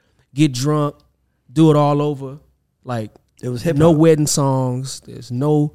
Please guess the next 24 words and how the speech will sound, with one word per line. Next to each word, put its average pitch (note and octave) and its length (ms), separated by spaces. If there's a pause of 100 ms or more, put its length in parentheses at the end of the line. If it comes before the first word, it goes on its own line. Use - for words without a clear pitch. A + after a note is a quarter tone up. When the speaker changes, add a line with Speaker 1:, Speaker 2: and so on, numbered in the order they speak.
(380)
Speaker 1:
"I C3+ 120
love D3 300
you" C3+ 80
songs. A#2+ 720
There B2+ 140
were A#2 140
no, C3+ 440 (380)
um, G#2+ 400
you D3+ 100
know, A#2+ 200 (380)
just B2 440
being D3+ 280
vulnerable C3+ 420
songs, G2+ 600 (180)
and A#2+ 180
that's D#3 180
why D3 140
people C#3 240
were B2 120
saying A#2 220
the A2 60
shit A2 180
was G#2 120
dead. C#3 280